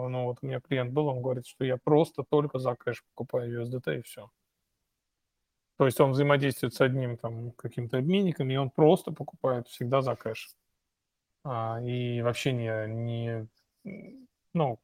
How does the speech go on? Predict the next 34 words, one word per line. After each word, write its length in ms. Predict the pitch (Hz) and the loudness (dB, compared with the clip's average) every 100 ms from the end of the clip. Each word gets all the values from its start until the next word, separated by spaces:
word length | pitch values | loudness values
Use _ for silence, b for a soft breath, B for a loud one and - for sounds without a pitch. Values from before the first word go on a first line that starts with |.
| _ - | _ 0
он 160 | 151 | 2
не 80 | 147 | 2
общается 420 | 139 135 120 - | 2 0 -2 -8
с 80 | - | -8
обменниками, 580 | 120 139 131 120 123 113 - | -4 -4 -4 -8 -10 -10 -12
там, 120 | 113 117 123 | -14 -16 -12
даже 420 | 131 117 113 113 | -4 -2 -2 -2
децентрализованными, 840 | 127 147 - 131 123 123 120 117 113 | 0 0 0 -2 -2 -2 -2 -4 -8
централизованными. 840 | - 123 120 123 135 131 127 127 - | -10 -8 -6 -2 -2 -2 -8 -10 -6
То 60 | |
есть 140 | 156 - | -4 0
только 180 | 151 143 | 2 4
за 120 | 135 | 4
кэш 200 | 135 - | 0 -4
покупает 340 | 147 156 143 139 | -12 -4 -4 -4
и 40 | |
всё. 220 | - - - _ _ _ _ _ _ _ | -14 -20 -20 _ _ _ _ _ _ _
Ну 80 | 196 | 8
и 40 | 180 | 8
по 140 | 151 | 8
сути 300 | - 208 - | 6 4 4
это, 160 | 139 139 | 0 2
можно 220 | 143 135 | 0 0
сказать, 240 | - 147 | 6 8
об-, 260 | 147 147 147 | 8 6 6
анонимно, 640 | 151 156 165 175 226 214 | 10 12 12 10 8 8
если, 720 | 160 147 143 - 143 135 135 131 | 8 6 4 2 4 6 4 2
ну, 380 | 135 123 127 135 _ _ - | 0 -2 -6 -12 _ _ -4
не 180 | 151 147 | 0 2
будет 280 | 147 147 - | 4 2 2
там 200 | 151 135 | -8 -8
скомпрометирован 760 | - 131 135 135 - 139 139 | -8 -4 -2 -2 2 2 2
сам 240 | 135 135 127 | 0 -2 -2
обменник. 420 | 127 135 127 | -2 -2 -4